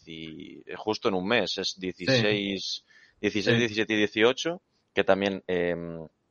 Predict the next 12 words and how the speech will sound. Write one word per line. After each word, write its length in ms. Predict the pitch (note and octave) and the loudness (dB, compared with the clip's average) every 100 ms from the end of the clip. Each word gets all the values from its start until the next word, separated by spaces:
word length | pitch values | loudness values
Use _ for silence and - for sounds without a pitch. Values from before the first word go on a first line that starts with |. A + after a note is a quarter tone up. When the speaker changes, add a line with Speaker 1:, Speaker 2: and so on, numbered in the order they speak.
| _ _ - | _ _ -10
Speaker 1:
este 200 | F#2 G#2 | -2 0
fin 100 | G#2+ | 2
de 80 | G2+ | 0
semana, 300 | G2+ G#2 G#2+ | 4 4 4
mañana 300 | F2+ F#2+ F#2 | 4 2 0
empieza 260 | E2 F#2+ F#2+ | 2 0 6
la 120 | F#2 | 6
parada, 440 | F#2 G2 A2+ D3 - - - _ _ - | 10 10 8 6 -4 -20 -20 _ _ 0
que 520 | G2 F2+ F2+ F2 F2 | 4 6 4 4 2
los 160 | F2+ F2 | 0 0
dos 140 | F2+ | -2
primeros, 640 | - F#2 G2+ F2+ E2 - | 0 4 6 4 0 -8